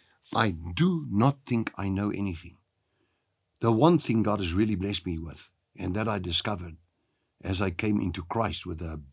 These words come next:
big bang in my life, I realized that the Lord has given me a memory, and I could, I could read and remember, read and remember. And so I see it as a picture. Everything I think of, and I can recall whatever I want to recall.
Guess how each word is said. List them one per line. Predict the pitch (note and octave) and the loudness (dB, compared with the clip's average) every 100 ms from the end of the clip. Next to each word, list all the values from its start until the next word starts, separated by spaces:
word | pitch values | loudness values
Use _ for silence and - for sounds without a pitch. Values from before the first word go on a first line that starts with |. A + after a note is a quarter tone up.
| - | -6
big | G2 G#2 F#2+ F2 D2+ | 0 2 0 -6 -2
bang | G2 G2 G2 | -2 0 -4
in | F2+ E2+ | -4 -4
my | E2 A2+ | -2 0
life, | A2+ A2+ G#2 - _ _ _ _ _ _ _ _ | 0 0 -2 -8 _ _ _ _ _ _ _ _
I | G2+ | -2
realized | G2 A#2 G#2 E2+ - | 2 4 2 2 0
that | F#2 E2+ | -2 -6
the | |
Lord | F#2+ G2+ | -2 -2
has | F2+ | -2
given | G2+ G2 F#2+ | -2 -2 0
me | F2 | 0
a | |
memory, | E2+ G2 F2+ D#2+ | 0 0 -2 -4
and | D#2+ | -6
I | E2 | -6
could, | E2 F2 D2+ - _ - - | -6 -8 -10 -16 _ -18 -12
I | |
could | - E2 | -10 -6
read | F#2 A#2 A2+ - - | -2 -2 -2 -14 -6
and | E2 D#2 | -4 -4
remember, | D#2+ E2+ F#2+ F#2+ F#2+ | -6 -4 -4 -4 -6
read | F2 F#2 F#2 - | -4 -6 -6 -10
and | E2+ | -14
remember. | F2 G2+ G2+ E2+ E2 D2+ _ _ _ _ _ | -10 -8 -8 -10 -14 -18 _ _ _ _ _
And | - F2 | -4 0
so | - F#2 E2 | 0 0 -4
I | F2 | 2
see | - - G2 | 4 4 2
it | C#2+ | -4
as | D#2 - | -4 -4
a | |
picture. | E2+ B2+ - - D#2 | -2 -6 -6 -10 -6
Everything | G2+ A2+ - A#2+ | -6 -6 -6 -6
I | G#2+ | -6
think | G2 C3 A2 | -4 -2 -2
of, | - | -6
and | D#2+ | -14
I | E2 | -14
can | - G2+ | -8 -4
recall | G#2+ C3+ G#2+ | -2 0 -2
whatever | F2 F2+ F#2+ A2 | -2 -10 -10 -10
I | |
want | G#2+ A#2 G2+ | -8 -8 -8
to | D#2 | -12
recall. | D#2+ E2+ E2+ | -14 -14 -14